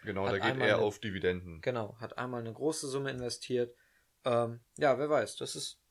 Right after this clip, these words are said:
Speaker 2: könnte auch ein,
Speaker 1: Diskutieren wir
Speaker 2: ein
Speaker 1: noch.
Speaker 2: Thema sein, äh, eventuelle Gastauftritte.
Speaker 1: Ja.
Speaker 2: Wie du sagtest, du unterhältst dich mit,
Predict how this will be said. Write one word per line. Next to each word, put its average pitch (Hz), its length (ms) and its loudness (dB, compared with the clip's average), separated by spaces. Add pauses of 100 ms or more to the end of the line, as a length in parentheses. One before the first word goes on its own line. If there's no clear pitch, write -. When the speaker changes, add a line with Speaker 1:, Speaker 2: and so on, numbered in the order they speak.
(100)
Speaker 2:
könnte 185 320 2
auch 156 280 4 (600)
ein, 143 180 2
Speaker 1:
Diskutieren 127 420 0
wir 104 100 2
Speaker 2:
ein 98 160 0
Speaker 1:
noch. - 80 -8
Speaker 2:
Thema 180 280 0
sein, 170 360 0
äh, 131 300 -2 (460)
eventuelle 131 480 0
Gastauftritte. 151 1000 0
Speaker 1:
Ja. 110 280 2
Speaker 2:
Wie 135 120 -6
du 127 100 -8
sagtest, 135 440 -4
du 120 120 -4
unterhältst 120 400 -4
dich 123 160 -10
mit, 113 180 -6